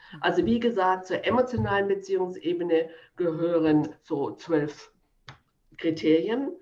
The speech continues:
Zur sozialen gehören welche. Und die letzte habe ich noch gar nicht genannt. Die letzte Ebene ist Rekreation.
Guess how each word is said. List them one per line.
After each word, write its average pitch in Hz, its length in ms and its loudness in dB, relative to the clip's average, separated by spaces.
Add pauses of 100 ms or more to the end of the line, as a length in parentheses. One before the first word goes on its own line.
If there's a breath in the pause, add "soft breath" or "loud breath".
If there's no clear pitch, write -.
(420 loud breath)
Zur 165 140 2
sozialen 233 640 -2
gehören 202 380 -2
welche. 185 380 -2 (180 loud breath)
Und 196 140 0
die 196 80 -2
letzte 190 460 0
habe 196 160 -2
ich - 80 -10
noch 180 220 -4
gar 180 180 -4
nicht 180 220 -2
genannt. 156 600 0 (360 loud breath)
Die 180 100 -2
letzte 160 460 -2
Ebene 233 520 -2
ist 220 220 -10
Rekreation. 202 920 -4